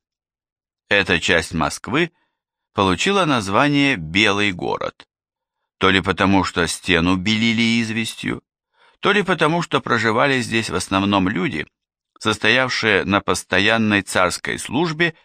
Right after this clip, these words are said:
и обладавшие привилегиями. Занятая их дворами земля называлась "белой", то есть освобожденной от земельных налогов,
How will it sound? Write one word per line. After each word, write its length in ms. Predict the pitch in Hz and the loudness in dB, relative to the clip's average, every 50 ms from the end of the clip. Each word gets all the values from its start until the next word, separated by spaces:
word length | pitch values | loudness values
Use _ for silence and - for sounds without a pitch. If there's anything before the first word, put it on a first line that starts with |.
| _ _ _ _ _ _ _ _ | _ _ _ _ _ _ _ _
и 80 | - 90 | 0 0
обладавшие 760 | 95 90 85 92 92 85 95 110 110 107 - - 104 101 98 | 2 2 2 2 2 2 2 0 0 0 -2 0 0 0 0
привилегиями. 1000 | - - 95 92 98 101 92 85 76 67 64 58 60 57 58 57 52 58 53 - _ _ _ _ _ _ _ _ _ _ _ _ _ _ - | 0 0 -2 0 0 0 0 0 -2 -4 -6 -6 -6 -6 -6 -6 -8 -8 -10 -12 _ _ _ _ _ _ _ _ _ _ _ _ _ _ -6
Занятая 680 | 95 104 110 110 107 104 98 - - 101 98 98 92 - | -2 0 2 2 2 2 0 0 2 2 4 4 2 2
их 260 | - 92 92 90 78 | 0 0 0 0 -2
дворами 540 | 76 85 92 90 87 95 92 90 85 82 80 | -2 0 2 2 4 2 2 2 2 0 0
земля 540 | 80 78 82 80 87 87 101 113 113 - - _ _ _ _ _ _ _ | -2 -2 -2 0 0 2 2 0 0 -2 -4 _ _ _ _ _ _ _
называлась 680 | - 95 92 92 104 95 104 107 107 104 107 98 92 | -2 0 0 2 2 4 4 4 4 2 0 -2 -6
"белой", 580 | 80 80 87 101 90 73 67 58 50 50 - - _ _ _ _ _ _ _ _ _ _ _ | -6 -2 0 0 2 0 0 -4 -6 -8 -10 -14 _ _ _ _ _ _ _ _ _ _ _
то 160 | - - 175 190 | -4 0 0 2
есть 280 | 185 175 - - - - - - | 0 0 -4 -10 -18 -10 -4 -4
освобожденной 1000 | 147 147 - - 156 147 139 151 143 123 107 113 123 117 110 110 104 98 95 95 | -2 -2 0 0 0 2 2 2 2 0 0 0 2 2 2 2 2 2 2 2
от 100 | 92 82 | 0 0
земельных 560 | 90 95 90 92 90 85 82 80 78 73 - | 0 2 2 4 2 2 2 0 -2 -4 -6
налогов, 640 | 67 71 73 78 104 135 147 - - - - - | -6 -6 -4 -2 -2 -2 -2 -2 -4 -4 -6 -10